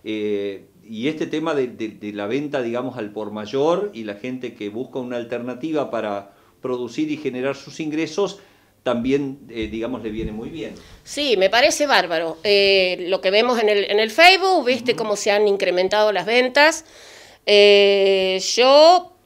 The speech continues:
Speaker 2: por ejemplo, empecé con lo que es Facebook e
Speaker 1: Ujú.
Speaker 2: Instagram.
Speaker 1: Claro.
Speaker 2: Cosas que por ahí <laughs> no eran tanto de lo mío, pero bueno, empecé a incursionar también en,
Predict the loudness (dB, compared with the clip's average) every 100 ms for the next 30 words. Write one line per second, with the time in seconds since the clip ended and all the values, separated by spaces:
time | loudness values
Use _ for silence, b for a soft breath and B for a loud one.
0 | -2 0 2 2 0 4 4 4 0 -2
1 | -4 0 0 2 2 2 0 -4 2 6
2 | 6 4 0 -2 _ -4 -2 -2 0 0
3 | 0 -2 -8 _ _ -6 -4 0 0 0
4 | -4 -4 _ _ -4 4 6 8 6 6
5 | 6 6 6 6 8 8 8 8 6 6
6 | 4 6 8 8 8 6 4 8 8 6
7 | 0 0 0 2 2 2 -2 -2 2 4
8 | 6 4 6 6 6 2